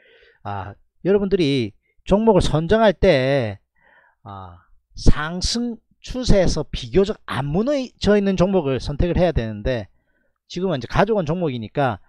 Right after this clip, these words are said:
지금 다음 주에 선택을 할 때도 추세가 이렇게 비교적 그래도 이렇게 무너지지 않고 비교적 상승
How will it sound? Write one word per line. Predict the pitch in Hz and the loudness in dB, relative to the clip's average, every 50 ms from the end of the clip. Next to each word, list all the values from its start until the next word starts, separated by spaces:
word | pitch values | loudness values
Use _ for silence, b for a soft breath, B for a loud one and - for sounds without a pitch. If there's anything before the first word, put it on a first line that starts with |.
| _ _ _ _ _ _ _ _ _ _ | _ _ _ _ _ _ _ _ _ _
지금 | _ - - 160 175 165 156 160 180 180 175 160 | _ -14 -10 -8 -8 -8 -4 0 0 0 0 0
다음 | - - 147 185 208 190 | -2 0 0 0 0 -2
주에 | - - 165 131 120 127 131 | -4 -2 0 0 0 0 0
선택을 | 113 - - 151 151 151 - 196 214 190 | -2 -4 -6 -8 -2 -2 0 0 0 0
할 | 135 120 | -2 -2
때도 | - 180 190 180 151 120 127 127 104 104 - _ _ _ | -2 -4 -2 -2 -2 -2 -2 -4 -6 -10 -14 _ _ _
추세가 | - - 247 - - 170 | -18 -12 -4 -2 -2 -2
이렇게 | 147 143 - - 151 | -2 -4 -6 -6 -8
비교적 | - - - 208 208 131 143 - 190 | -8 -8 -8 -6 -6 -6 -6 -6 -8
그래도 | - - 123 147 180 180 165 - - _ _ _ _ _ _ _ _ - | -8 -6 -6 -6 -6 -6 -10 -12 -12 _ _ _ _ _ _ _ _ -8
이렇게 | 175 196 190 - 170 131 123 123 113 110 _ | -8 -8 -4 -4 -4 -2 -2 -4 -8 -10 _
무너지지 | _ 120 131 175 202 208 185 - - 143 160 | _ -10 -8 -4 -4 -4 -4 -4 -6 -8 -8
않고 | 160 165 185 - - 123 117 117 98 - _ _ _ _ _ _ _ | -8 -8 -10 -10 -8 -8 -8 -8 -10 -14 _ _ _ _ _ _ _
비교적 | - 135 131 156 151 160 165 143 - _ _ _ - | -14 -8 -8 -6 -4 -4 -4 -4 -6 _ _ _ -16
상승 | - - - - 131 131 139 143 139 - - - 202 190 165 | 0 2 2 2 2 -2 -6 -8 -6 -6 -4 -4 -4 -6 -8